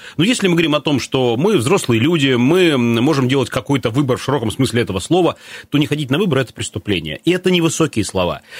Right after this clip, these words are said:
Я считаю, что ни один человек не имеет права раскрывать свой рот, а, если он не ходил на выборы.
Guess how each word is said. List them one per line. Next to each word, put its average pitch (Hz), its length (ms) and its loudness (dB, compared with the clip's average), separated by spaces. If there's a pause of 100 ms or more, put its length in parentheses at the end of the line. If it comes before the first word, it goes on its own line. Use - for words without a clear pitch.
(120)
Я 202 100 2
считаю, 196 280 0
что 147 160 -4
ни 160 60 2
один 190 220 0
человек 131 500 0
не 123 140 2
имеет 185 240 0
права 98 420 -4
раскрывать 117 500 -2
свой 107 220 0
рот, 208 240 -2 (540)
а, 120 560 0
если 113 300 -2
он 165 200 0
не 135 100 -2
ходил 98 360 -4
на 101 160 -2
выборы. 76 300 -4